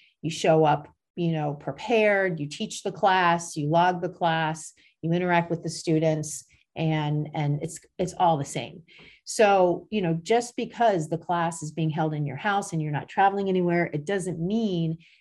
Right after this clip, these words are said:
that you don't have to show up, right? I'm not saying set these virtual classes and then cancel them. So it has all the same requirements around it as if you were to teach in person. And that's a,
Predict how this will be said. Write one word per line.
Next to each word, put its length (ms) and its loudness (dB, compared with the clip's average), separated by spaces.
that 400 2
you 140 0
don't 360 0
have 360 -6
to 80 -8
show 360 0
up, 240 2
right? 320 -2
I'm 140 0
not 180 -4
saying 440 -4
set 200 -6
these 140 -2
virtual 360 -4
classes 520 -4
and 100 -4
then 140 -8
cancel 440 -4
them. 260 -10
So 420 0
it 100 -2
has 520 -4
all 220 4
the 120 0
same 680 -2
requirements 920 -4
around 340 -2
it 160 -2
as 120 -2
if 140 -4
you 80 0
were 100 2
to 80 0
teach 260 -8
in 80 -4
person. 480 -6
And 180 0
that's 360 -2
a, 120 0